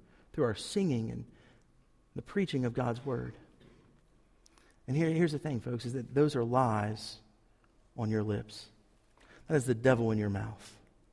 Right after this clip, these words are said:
Because the, the last thing that you need is to stay home and be isolated. And that's what he wants, right? He, he, he wants for you to believe those lies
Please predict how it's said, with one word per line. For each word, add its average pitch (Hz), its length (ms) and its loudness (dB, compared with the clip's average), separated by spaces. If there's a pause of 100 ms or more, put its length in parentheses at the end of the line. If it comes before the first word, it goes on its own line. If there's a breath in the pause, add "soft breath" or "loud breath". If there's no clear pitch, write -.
(540 loud breath)
Because 135 260 4
the, 135 100 6
the 127 140 2
last 160 360 4
thing 151 180 4
that 123 60 2
you 139 160 2
need 135 220 6
is 117 120 2
to 107 80 -10
stay 120 260 0
home 117 220 2
and 107 80 0
be 104 100 2
isolated. 110 560 -4 (380 soft breath)
And 151 80 4
that's 170 120 6
what 156 120 4
he 160 100 4
wants, 180 480 -6 (240)
right? 151 180 2 (200 loud breath)
He, 170 180 4
he, 170 160 8
he 180 280 8
wants 175 280 0
for 180 120 0
you 170 60 6
to 151 60 4
believe 151 400 4
those 135 240 8
lies 147 800 4